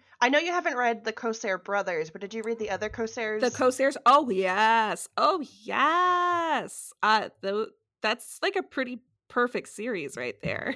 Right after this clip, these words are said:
Speaker 2: <laughs>
Speaker 1: Yeah, yeah. And I keep waiting for you to read the Brothers.
Speaker 2: I will get to it, I promise.
Speaker 1: <laughs>
Speaker 2: I keep starting the one and then I'm like, "I don't have the attention span for this right now. It's gonna take too long." <laughs>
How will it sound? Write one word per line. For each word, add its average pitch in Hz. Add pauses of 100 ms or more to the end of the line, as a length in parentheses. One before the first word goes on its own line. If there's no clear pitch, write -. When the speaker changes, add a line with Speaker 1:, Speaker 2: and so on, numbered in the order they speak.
Speaker 2:
<laughs> -
Speaker 1:
Yeah, 190 (400)
yeah. 165
And 214
I 226
keep 240 (220)
waiting 226
for 220
you 190
to 190
read 190
the 175
Brothers. 165 (340)
Speaker 2:
I 254
will 269
get 240
to 262
it, 202
I 196
promise. 202
Speaker 1:
<laughs> -
Speaker 2:
I 247
keep 330
starting 285
the 233
one 233
and 190
then 185
I'm 180
like, -
"I -
don't 214
have 226
the 185
attention 208
span 175
for 170
this -
right 165
now. -
It's -
gonna 185
take 202
too -
long." 156 (460)
<laughs> 320